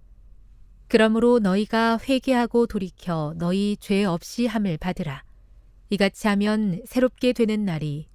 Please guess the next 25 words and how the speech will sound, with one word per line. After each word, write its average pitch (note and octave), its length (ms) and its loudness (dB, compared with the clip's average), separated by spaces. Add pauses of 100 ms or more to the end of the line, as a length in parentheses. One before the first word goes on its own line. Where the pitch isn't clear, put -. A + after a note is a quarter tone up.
주 G3+ 260 -2
앞으로부터 G3+ 800 -2
이를 F#3 300 -4
것이요. D#3 560 -10 (400)
사도행전 F#3+ 540 -2
삼 G3 220 -6
장 A3+ 320 -6
십구 - 520 -8
절. - 240 -20 (1900)
사도행전 C4+ 560 2
삼 D4 240 -4
장 C#4+ 220 -2
십구 - 420 -4
절에서 F#3 800 -4
베드로는 F#3+ 680 -4 (420)
예루살렘 B3+ 500 2
성문의 C4 500 -2
앉은뱅이를 A#3+ 720 0
고친 G3+ 480 -4
뒤 D3 320 -8 (160)
성령의 G#3 540 -2
감동을 F#3+ 500 -4
받아 F3 480 -6
말씀을 D#3 540 -4
전했다. F3+ 580 -6